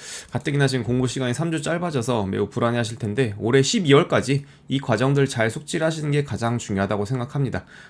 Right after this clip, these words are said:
어, 재시생분들과 달리, 어, 초시생분들은 올해 오월 혹은 뭐 칠월부터 시작하셨을 텐데 지금 올인원 이론 혹은 기본 심화 강의 열심히 듣고 계실 겁니다. 요거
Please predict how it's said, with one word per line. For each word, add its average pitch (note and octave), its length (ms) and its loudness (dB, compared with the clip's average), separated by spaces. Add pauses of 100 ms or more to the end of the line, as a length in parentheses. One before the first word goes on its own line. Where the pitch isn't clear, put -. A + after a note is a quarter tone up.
(100)
어, G2 160 -4
재시생분들과 D3 800 0
달리, G2+ 360 0
어, F#2+ 120 -6
초시생분들은 C#3 680 0
올해 G2+ 200 4
오월 G2 420 2
혹은 B2+ 200 -4
뭐 G2+ 100 -4
칠월부터 D#3 460 -2
시작하셨을 C#3+ 440 -2
텐데 A2+ 360 -2 (260)
지금 F3 260 2
올인원 D3 440 4
이론 G2+ 280 0
혹은 C#3+ 300 -2
기본 C3+ 260 2
심화 D3 240 2
강의 B2+ 300 2
열심히 C3+ 400 2
듣고 - 180 -4
계실 G2 240 -2
겁니다. E2+ 380 -4
요거 D3 360 2